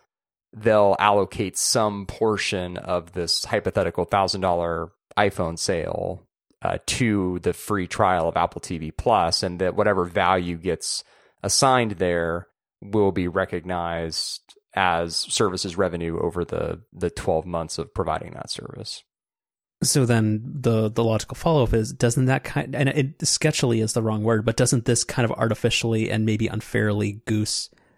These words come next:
Speaker 2: uh, services revenue when this is a product most people wouldn't have bought?
Speaker 1: No, because Apple very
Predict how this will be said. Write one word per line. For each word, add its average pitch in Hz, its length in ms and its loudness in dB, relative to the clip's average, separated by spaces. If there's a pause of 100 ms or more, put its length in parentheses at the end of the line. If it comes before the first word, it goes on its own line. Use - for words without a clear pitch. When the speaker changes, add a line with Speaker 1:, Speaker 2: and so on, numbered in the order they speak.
(200)
Speaker 2:
uh, 101 380 2
services 104 520 0
revenue 104 600 0
when 107 640 0
this 123 200 2
is - 60 0
a 107 60 2
product 110 340 -4
most 104 160 0
people 104 220 -4
wouldn't 101 180 -4
have - 100 -10
bought? - 260 -8 (440)
Speaker 1:
No, 123 480 2 (140)
because 101 720 0 (320)
Apple 110 720 4 (160)
very 101 640 2